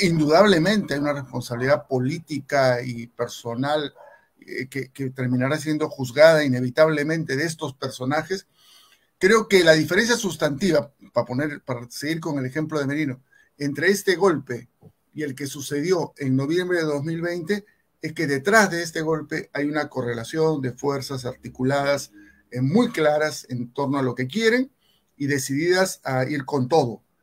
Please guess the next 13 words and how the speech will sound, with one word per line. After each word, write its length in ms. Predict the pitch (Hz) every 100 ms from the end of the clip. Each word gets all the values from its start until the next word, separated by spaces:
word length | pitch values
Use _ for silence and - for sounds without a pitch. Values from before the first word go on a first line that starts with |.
| _ _
para 200 | 139 139
recuperar 840 | 123 139 - 139 147 139 202 262 - _ _ - _
el 180 | 127 131
poder 360 | 135 135 160
que 140 | 165 151
consideran 720 | 143 127 - 139 165 156 131
que 60 |
han 80 | 143
estado 300 | 139 131 143 135
perdiendo 420 | 127 139 147 147
de 100 | 127
manera 300 | 117 131 135
sistemática 800 | 131 - - 131 135 131 135